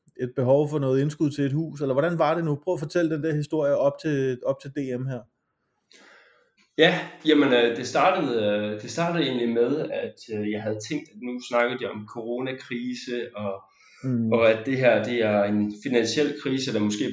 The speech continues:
Speaker 2: på højde med, øh, med, med finanskrisen i to tusind og otte.
Speaker 1: Ja,
Speaker 2: Og
Speaker 1: eller
Speaker 2: så,
Speaker 1: værre.
Speaker 2: øh,
Speaker 1: Ja.
Speaker 2: ja, lige præcis. Øh, og, og hvis den er værre, så, så tænker jeg, at så kommer der nok noget, så er der nok noget boligboble, som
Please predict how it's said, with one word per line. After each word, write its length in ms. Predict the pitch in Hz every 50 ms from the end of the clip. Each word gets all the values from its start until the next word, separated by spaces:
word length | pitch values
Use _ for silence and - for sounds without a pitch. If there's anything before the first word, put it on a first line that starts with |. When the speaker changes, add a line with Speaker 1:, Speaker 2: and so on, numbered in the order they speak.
| 104 -
Speaker 2:
på 60 | 117
højde 260 | 120 117 117 - 104 104
med, 340 | 101 98 98 95 95 92
øh, 80 | 95 95 - _ _ _ _
med, 280 | 107 104 101 98 98 - - -
med 100 | 110 107
finanskrisen 680 | 113 123 123 123 117 - - - 117 110 107 110 110
i 40 | 104 107
to 40 |
tusind 280 | 123 123 - 110 113 113
og 80 | - - 110
otte. 280 | 110 113 120 120 123 117 107 110 - - _ _ _ _ _ _ _ _ -
Speaker 1:
Ja, 80 | 110 107
Speaker 2:
Og 60 | 104 107
Speaker 1:
eller 140 | 110 110
Speaker 2:
så, 100 | 107 131
Speaker 1:
værre. 320 | 123 120 120 113 107 107 104
Speaker 2:
øh, 120 | 98 - - - - 113 110 104 101 - _ _ _ _ -
Speaker 1:
Ja. 60 | 123
Speaker 2:
ja, 260 | 120 120 123 123 123 - - - -
lige 300 | 143 139 143 151 - -
præcis. 360 | - 110 107 123 117 107 104 107 104 - - - _ _ _ _ _ _ _ -
Øh, 380 | 120 113 110 107 107 104 104 104
og, 380 | 104 - - 110 110 104 -
og 80 | 123 120
hvis 140 | 127 127 -
den 120 | 180 170
er 120 | 160 127
værre, 480 | 123 120 123 127 135 135 127 117 110 107
så, 180 | - - 135 123 127 117 107 104
så 260 | - - 135 120 -
tænker 280 | - 139 127 127 123 110 104
jeg, 360 | 104 104 113 117 113 98 95
at 60 | 101
så 160 | - - - 120 110 - -
kommer 220 | - 123 117 113 107
der 100 | 107 107
nok 240 | 107 110 113 110
noget, 380 | 110 107 104 104 104 101 - - - -
så 80 | 131 120
er 60 | 120
der 60 | 117 117 117
nok 120 | 117 -
noget 180 | 117 113 107 107
boligboble, 640 | 135 131 139 139 123 127 127 127 127 131 135 143 139
som 160 | - - 107